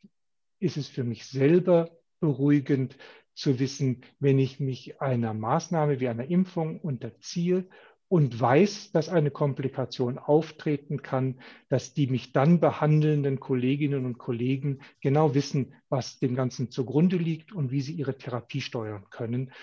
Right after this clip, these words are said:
Und das ist dann die Domäne, äh, der Mediziner in der Neurologie,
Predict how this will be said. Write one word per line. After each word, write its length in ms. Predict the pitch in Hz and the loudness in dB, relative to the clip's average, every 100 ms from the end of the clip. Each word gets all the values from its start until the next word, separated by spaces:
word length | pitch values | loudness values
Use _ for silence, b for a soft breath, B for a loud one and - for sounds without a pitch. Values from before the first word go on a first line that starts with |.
| B B | B B
Und 440 | - 139 113 - - | -2 0 -2 -4 -4
das 180 | 139 | -2
ist 180 | 156 - | -2 -2
dann 160 | 143 127 | -2 0
die 140 | 123 | -2
Domäne, 560 | 127 123 120 135 135 135 b b b | -2 0 2 2 2 0 b b b
äh, 160 | 156 127 | 0 0
der 500 | 123 123 120 127 165 | 2 2 4 0 -4
Mediziner 880 | - 139 131 - - 139 135 135 - | -2 -2 -2 -6 -4 0 2 0 0
in 140 | 175 | -2
der 120 | 127 120 | -2 -2
Neurologie, 960 | 117 131 147 147 139 135 143 131 127 | 0 2 4 2 2 -2 -2 -2 -2